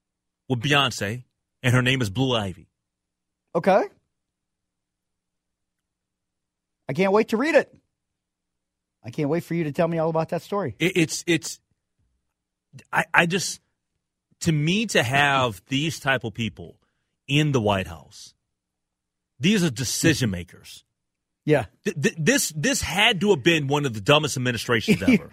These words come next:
Speaker 2: You're
Speaker 1: No, I'm dead serious.
Speaker 2: No, no, no. I, you're, you're, you're not wrong because Mark Meadows is writing a book, and a lot of it is based on a fairy tale story that you guys made up.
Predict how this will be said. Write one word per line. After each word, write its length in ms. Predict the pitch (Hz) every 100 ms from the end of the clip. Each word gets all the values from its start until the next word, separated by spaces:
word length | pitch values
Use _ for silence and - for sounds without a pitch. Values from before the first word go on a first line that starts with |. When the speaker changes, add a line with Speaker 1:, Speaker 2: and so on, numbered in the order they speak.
| - -
Speaker 2:
You're 160 | 220
Speaker 1:
No, 60 | 285
I'm 100 | 285
dead 180 | 285 -
serious. 300 | 285 247 240
Speaker 2:
No, 120 | 339
no, 140 | 349
no. 160 | 359 339
I, 220 | 294 302
you're, 180 | 269 294
you're, 200 | 277 320
you're 200 | 285 311
not 240 | 311 277
wrong 260 | 277 330 320
because 300 | 269 254 220 175 180 190
Mark 300 | 220 262 277
Meadows 320 | 285 277 233
is 140 | 233 170
writing 300 | 214 247 208
a 40 |
book, 480 | 131 180 262 - - _ _ _ _ _ _ _ _ _ _ -
and 140 | 240
a 20 | 233
lot 240 | 214 262
of 100 | 302
it 120 | 320
is 180 | 240 165
based 600 | 151 196 202 262 226 - -
on 400 | 214 226 220 214 -
a 80 |
fairy 580 | 202 - - 196 240 262
tale 320 | 220 254 240
story 540 | 220 - 196 202 254 247
that 140 | 214
you 180 | 185 202
guys 280 | 185 175 143
made 320 | 151 160 160
up. 300 | 175 285